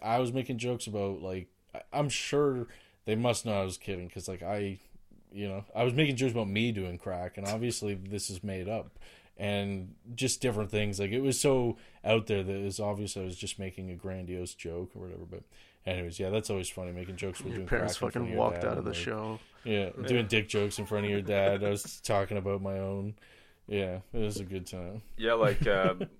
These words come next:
Speaker 3: I have a lot of dick jokes and sex jokes and jokes about my dating life in, in my set. And my parents haven't seen my set yet.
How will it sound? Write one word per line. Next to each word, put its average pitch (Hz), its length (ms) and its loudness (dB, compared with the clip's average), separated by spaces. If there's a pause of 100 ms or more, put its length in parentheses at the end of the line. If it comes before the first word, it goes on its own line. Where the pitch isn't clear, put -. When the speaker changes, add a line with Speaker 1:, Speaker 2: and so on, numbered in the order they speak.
Speaker 3:
I 107 240 6 (100)
have 127 200 4
a 127 40 2
lot 107 260 6
of 95 140 -2
dick 98 240 -2
jokes 98 340 2
and 82 120 -6
sex - 340 -4
jokes 90 420 -2
and 85 360 -4
jokes 95 340 0
about 85 420 0
my 87 200 -2
dating 90 340 -2
life 98 680 -2
in, 85 520 -4 (500)
in 107 140 -2
my 95 160 4
set. 101 300 2 (680)
And 95 280 2
my 98 100 6
parents 131 640 2 (180)
haven't 107 320 2
seen 107 240 -6
my 87 160 -4
set - 300 2
yet. 165 240 -2